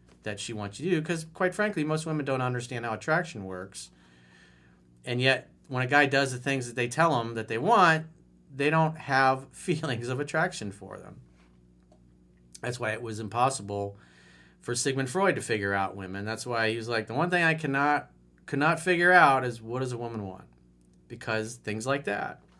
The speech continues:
They tell you to reach out more, and, and that's what he's gonna do. He reaches out more, but then you see her reaction. So he says, "From her words, I sense that she is kind of jealous what I am doing between our meetings." Yeah, 'cause it reveals insecurity.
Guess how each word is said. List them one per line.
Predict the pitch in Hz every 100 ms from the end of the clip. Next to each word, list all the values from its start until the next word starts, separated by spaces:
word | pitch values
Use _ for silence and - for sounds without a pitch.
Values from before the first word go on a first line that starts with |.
| _ _ _ _ _
They | 107
tell | 143
you | 147
to | 151
reach | 151 -
out | 160 151
more, | 147 185
and, | 175 143
and | 135 139
that's | 190 175
what | 151
he's | 151
gonna | 139 131
do. | 123 247 196 165
He | 147
reaches | 160 160 139
out | 151 170 151
more, | 214 160 131
but | 135
then | 139 139
you |
see | 123 143 127
her | 110
reaction. | 104 127 143 143 98 95 - _ _ _ _ _ _ _ _ _ _ _ _ _ _ _ - - _ _ _ _ _ _ - _ _ _ _ _ _
So | - 160
he |
says, | 156 170 151
"From | 190 247
her | 240 214
words, | 127 127 139
I | 135
sense | - 208 160 160 -
that | 131
she | - 139
is | 123
kind | 143 139
of | 113
jealous | 104 143 170 120 -
what | 120
I | 117
am | 113
doing | 110 113 113
between | 110 110 120 110
our | 98
meetings." | 104 110 120 131
Yeah, | 160 139
'cause | 104 113 107
it |
reveals | 104 101 113 113 101
insecurity. | 104 101 107 151 160 117 98 -